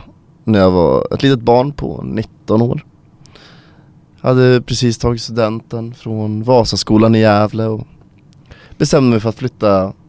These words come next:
till ett annat land, till en annan stad. Nämligen Portugal och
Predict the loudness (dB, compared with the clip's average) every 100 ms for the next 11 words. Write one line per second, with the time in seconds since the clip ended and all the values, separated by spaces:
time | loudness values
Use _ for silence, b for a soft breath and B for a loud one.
0 | _ -6 -2 2 0 0 0 -2 -6 _
1 | -20 _ _ -20 _ -6 -2 0 -2 -4
2 | -10 -14 -14 _ _ _ _ _ -20 b
3 | b b b b b 0 2 4 2 0
4 | -2 -4 -4 -4 -2 -2 -2 -10 -12 -20